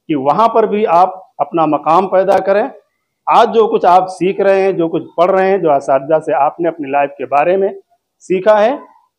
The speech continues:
वो हर मजलिस में, हर महफिल में और किसी भी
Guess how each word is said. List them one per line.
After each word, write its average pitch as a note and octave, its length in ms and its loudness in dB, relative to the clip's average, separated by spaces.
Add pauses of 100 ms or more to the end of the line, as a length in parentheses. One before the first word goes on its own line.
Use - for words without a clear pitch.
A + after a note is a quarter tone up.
(140)
वो F3+ 160 0 (280)
हर F#3+ 280 2 (760)
मजलिस F3+ 400 -4
में, F#3 120 0
हर D#3 200 0
महफिल D#3+ 380 0
में G#3 240 -4 (840)
और D3+ 300 2
किसी A3 240 -2
भी G#3+ 200 -2